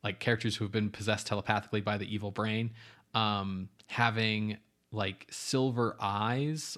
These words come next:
uh, done by, like, metal foil contact lenses of the same kind that would be later used on Star Trek.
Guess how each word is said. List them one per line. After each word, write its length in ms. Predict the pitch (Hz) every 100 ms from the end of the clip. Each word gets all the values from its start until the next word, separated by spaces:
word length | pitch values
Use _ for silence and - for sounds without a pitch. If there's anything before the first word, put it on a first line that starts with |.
| -
uh, 200 | 107 101
done 260 | 101 107 104
by, 140 | 104
like, 260 | 101 98 -
metal 220 | 104 101
foil 340 | - 110 104
contact 520 | 98 - 104 104 120 127
lenses 300 | 123 127 117
of 120 | 98
the 80 | 101
same 240 | 104 98
kind 220 | - 101
that 60 | 95
would 120 | 95
be 100 | 98
later 300 | 98 98 98
used 560 | 95 95 95 95 95 -
on 140 | 95
Star 180 | 95 117
Trek. 460 | 135 151 147 -